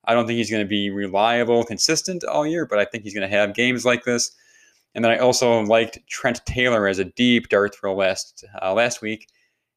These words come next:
Uh, he had five targets, but he did not catch many of them 'cause Jimmy Garoppolo was not very good. But that's okay. That was a deep throw. Uh, deep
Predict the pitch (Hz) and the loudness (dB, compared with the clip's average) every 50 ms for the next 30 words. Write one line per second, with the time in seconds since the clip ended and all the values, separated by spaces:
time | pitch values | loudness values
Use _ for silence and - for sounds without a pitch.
0 | _ - - 107 107 104 98 123 156 175 175 165 - 160 160 160 143 - 160 185 | _ -4 0 0 0 0 0 -2 0 0 0 0 0 2 2 2 2 2 2 4
1 | 180 123 113 110 - - 117 110 104 110 113 113 107 117 113 110 113 110 107 - | 4 2 2 0 0 0 2 2 2 2 0 -2 -2 -4 -2 -2 -2 -2 -2 -2
2 | - 143 139 - 110 98 98 95 95 92 95 98 98 95 92 - 95 87 - - | -4 -6 -6 -6 -10 -10 -8 -8 -8 -6 -6 -6 -8 -8 -8 -8 -8 -6 -2 0
3 | 107 104 101 95 101 101 101 101 101 - 107 98 95 95 90 92 92 92 92 117 | 2 2 2 2 4 4 4 4 4 2 2 4 4 4 4 4 2 2 2 2
4 | 131 135 135 135 - - 110 113 113 113 113 110 113 120 117 123 131 131 - _ | 2 4 2 2 0 2 2 2 4 4 2 2 2 0 2 2 0 -2 -6 _
5 | _ _ _ _ _ - 143 147 151 139 - 98 98 92 - - _ _ _ - | _ _ _ _ _ -2 0 0 0 0 -2 -10 -12 -14 -18 -18 _ _ _ -16
6 | 107 104 101 95 98 87 104 101 98 - - - 50 - - _ _ _ _ _ | -14 -14 -14 -14 -14 -12 -12 -12 -14 -14 -16 -16 -16 -16 -18 _ _ _ _ _
7 | _ _ _ _ - 98 95 87 87 87 110 107 101 - _ | _ _ _ _ -14 -10 -10 -10 -10 -8 -8 -8 -8 -10 _